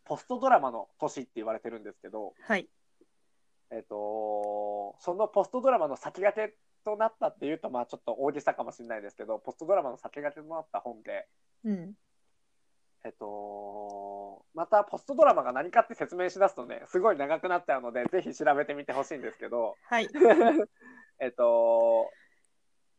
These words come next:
Speaker 1: めっちゃざっくり言うと、えっと、地球の役者、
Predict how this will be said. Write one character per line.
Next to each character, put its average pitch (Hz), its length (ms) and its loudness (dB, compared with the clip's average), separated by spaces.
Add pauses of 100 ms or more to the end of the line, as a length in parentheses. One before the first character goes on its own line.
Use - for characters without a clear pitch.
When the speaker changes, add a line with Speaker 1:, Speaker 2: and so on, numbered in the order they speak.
(400)
Speaker 1:
め 233 160 2
っ 247 120 0
ち - 80 -4
ゃ 277 40 0
ざ 285 120 6
っ - 120 -2
く 294 100 -4
り 233 120 -6
言 151 120 -4
う 139 40 -10
と、 165 320 -2 (1160)
え 120 120 -8
っ - 40 -14
と、 110 840 -8
地 - 180 -18
球 262 360 -4 (1400)
の 220 160 4
役 165 240 4
者、 151 280 2